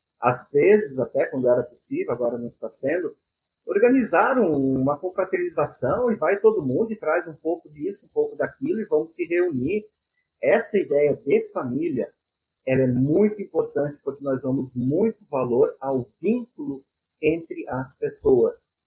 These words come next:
Eu não posso falar pelos outros pais de santo, não posso falar pelas outras mães de santo, mas eu e a mãe Carol, A gente prioriza muito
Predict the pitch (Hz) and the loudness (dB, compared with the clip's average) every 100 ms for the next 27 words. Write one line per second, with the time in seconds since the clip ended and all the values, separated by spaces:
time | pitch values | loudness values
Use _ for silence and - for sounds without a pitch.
0 | _ _ _ _ _ _ _ _ _ _ | _ _ _ _ _ _ _ _ _ _
1 | 156 226 220 190 180 - 175 165 160 165 | 6 6 6 4 2 2 2 2 2 -4
2 | 151 151 151 147 - 143 139 - 156 156 | 2 2 2 -4 -4 -4 -4 -4 0 0
3 | 165 165 160 156 147 151 139 143 143 139 | -2 -8 -6 -2 -2 -2 -2 -2 0 -4
4 | 135 135 139 127 127 127 131 - 107 101 | -2 -4 -4 -8 -6 -6 -8 -12 -10 -10
5 | _ 117 117 123 131 160 185 - 131 127 | _ -8 -8 -2 4 4 4 2 0 2
6 | 135 131 117 120 170 - _ _ _ _ | 0 -2 -2 2 2 0 _ _ _ _
7 | _ _ _ _ _ 123 139 147 - 160 | _ _ _ _ _ -4 -4 -4 -6 -2
8 | 170 160 139 170 165 160 - - 131 135 | 0 2 0 -2 0 0 -2 -6 -4 -2
9 | 151 156 185 202 - - | -2 0 0 0 -4 -14